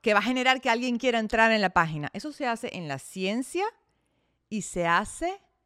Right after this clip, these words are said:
en todo. Porque si ustedes vieran los titulares que yo he tenido que leer sobre mí, tan incoherentes, y me meto, y es una tontería de historia.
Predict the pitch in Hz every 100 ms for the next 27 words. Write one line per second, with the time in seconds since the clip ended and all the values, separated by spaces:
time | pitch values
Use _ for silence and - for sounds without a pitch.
0 | _ _ _ - 226 226 220 214 - _
1 | _ 262 269 180 131 123 - 196 208 208
2 | - 254 320 302 311 294 254 214 196 160
3 | 160 175 175 226 240 233 208 190 196 185
4 | 156 151 143 127 _ _ _ _ _ _
5 | - 247 359 - 240 214 202 180 165 143
6 | 170 214 226 233 262 403 - 240 247 311
7 | 277 233 180 175 202 220 175 131 -